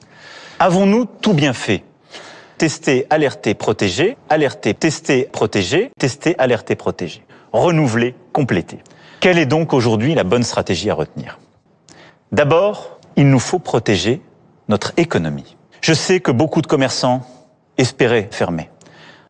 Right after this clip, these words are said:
Partout où c'est possible, le télétravail sera à nouveau brutal. Je vous invite donc, dans la mesure des possibilités de chacun, à participer de cet effort en travaillant,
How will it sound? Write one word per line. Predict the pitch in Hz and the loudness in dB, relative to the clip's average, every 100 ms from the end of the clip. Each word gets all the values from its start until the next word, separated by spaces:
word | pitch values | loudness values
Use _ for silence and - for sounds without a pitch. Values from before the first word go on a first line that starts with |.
| _ - - - - | _ -20 -20 -20 -2
Partout | 247 - - | 0 0 2
où | 226 190 | 2 2
c'est | 190 | 0
possible, | - 180 - 226 180 | 0 0 0 0 2
le | 147 | 2
télétravail | 214 196 190 180 175 233 | 2 0 0 0 0 0
sera | - 175 156 | 0 -2 0
à | 160 | 0
nouveau | 170 165 226 - - | 0 0 -2 -4 -4
brutal. | 101 151 214 208 117 85 78 71 - _ _ - - _ - - - - - | 0 2 2 2 0 0 -6 -10 -20 _ _ -20 -20 _ -20 -20 -18 -20 -16
Je | - | 0
vous | 135 156 170 | 2 4 2
invite | 151 120 | 2 2
donc, | 110 101 85 - - - _ - | 2 0 -2 -8 -16 -20 _ 0
dans | 117 | 2
la | 139 | 4
mesure | 170 151 185 | 2 2 0
des | 123 | 0
possibilités | 113 180 - 165 160 160 160 202 | 0 -2 0 -2 -2 -2 0 0
de | 135 | 0
chacun, | - 90 - - _ - - - - _ | -4 -6 -8 -10 _ -20 -20 -20 -20 _
à | 127 120 | -2 0
participer | 185 - - - 113 - 196 | 0 0 -2 -2 -2 0 2
de | 135 | 2
cet | 123 - | 0 0
effort | 147 - 190 175 | 0 2 0 2
en | 123 | 0
travaillant, | - 160 139 139 117 147 202 | 0 0 2 2 2 0 -2